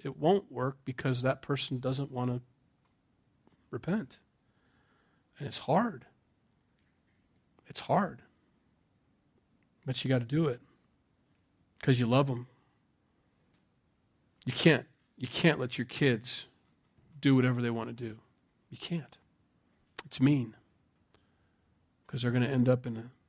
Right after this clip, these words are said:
in a worse place than, you know, your spanking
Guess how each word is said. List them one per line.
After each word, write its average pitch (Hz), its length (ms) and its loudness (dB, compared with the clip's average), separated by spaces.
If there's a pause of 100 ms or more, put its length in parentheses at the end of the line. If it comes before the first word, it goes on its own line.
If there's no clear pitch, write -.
(120)
in 123 80 -2
a 117 40 -2
worse 131 280 -2
place - 540 -10 (960)
than, 117 360 -4 (500)
you 117 100 -12
know, 107 200 -14 (520)
your 113 160 -8
spanking 117 600 0